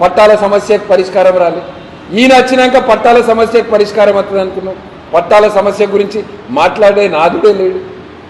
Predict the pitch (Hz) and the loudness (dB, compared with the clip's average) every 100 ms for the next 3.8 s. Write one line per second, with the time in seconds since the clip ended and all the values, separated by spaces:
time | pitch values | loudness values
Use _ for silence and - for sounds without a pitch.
0 | - - - 185 185 277 302 294 277 254 | -20 -18 -4 -4 2 4 6 4 0 4
1 | 262 254 254 220 196 147 123 98 - - | 4 4 4 2 2 -4 -8 -10 -14 -20
2 | - - - - 214 269 277 269 269 269 | -20 -20 -10 0 4 4 4 4 4 0
3 | 277 240 294 302 277 277 262 208 | -4 -2 0 4 4 2 0 -2